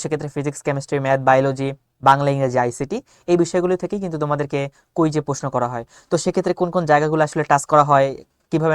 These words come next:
নাম্বার ডিস্ট্রিবিউশন থাকে, কিভাবে আসলে, আহ, পরীক্ষার সাথে কাউন্ট করা হয়, এই বিষয়টা নিয়ে দেখতে, আহ, আসলে আজকে আলোচনা করব। তো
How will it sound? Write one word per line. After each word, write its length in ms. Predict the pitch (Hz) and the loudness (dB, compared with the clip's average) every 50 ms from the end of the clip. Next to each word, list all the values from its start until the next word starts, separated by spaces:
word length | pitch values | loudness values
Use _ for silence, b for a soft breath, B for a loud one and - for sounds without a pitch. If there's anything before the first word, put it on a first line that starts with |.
| 147 | 0
নাম্বার 180 | 143 139 143 139 139 | 0 0 0 0 0
ডিস্ট্রিবিউশন 460 | 139 - - 151 147 143 143 - 151 139 - | -4 -6 -6 -6 -4 -4 -4 -4 -8 -6 -6
থাকে, 180 | 143 135 - 143 135 | -4 -4 -4 -6 -6
কিভাবে 260 | - 147 147 147 143 143 135 | -6 -4 -2 -2 -2 -2 -2
আসলে, 200 | - 147 139 139 135 B B B B B - | -2 -2 -4 -4 -4 B B B B B 0
আহ, 80 | 143 - - | 2 2 2
পরীক্ষার 260 | 147 139 - - 139 - | -2 -2 -4 -6 -8 -6
সাথে 120 | 139 143 - | -6 -2 0
কাউন্ট 160 | 143 143 139 139 | 0 0 0 -2
করা 120 | - 160 190 | -4 -4 -4
হয়, 100 | - 285 302 196 | -4 -4 -2 0
এই 40 | 160 151 | 0 0
বিষয়টা 260 | 143 - 151 139 147 139 | 0 0 -2 -2 -2 -2
নিয়ে 120 | 139 135 131 131 | -2 -2 -2 -4
দেখতে, 180 | 127 - 135 123 - _ _ _ - 131 | -4 -6 -8 -10 -10 _ _ _ -4 0
আহ, 300 | 127 123 123 120 117 123 120 - | 0 2 2 2 0 0 -2 -2
আসলে 200 | 131 - 151 143 135 131 - | -4 -4 0 2 2 2 0
আজকে 140 | 131 - - 135 131 | -2 -2 -2 -2 -2
আলোচনা 260 | 127 120 143 131 127 - | -2 -4 -4 -6 -6 -6
করব। 140 | 127 123 135 190 240 - _ b b b b b b b _ | -6 -6 -6 -6 -8 -10 _ b b b b b b b _
তো 40 | - | -2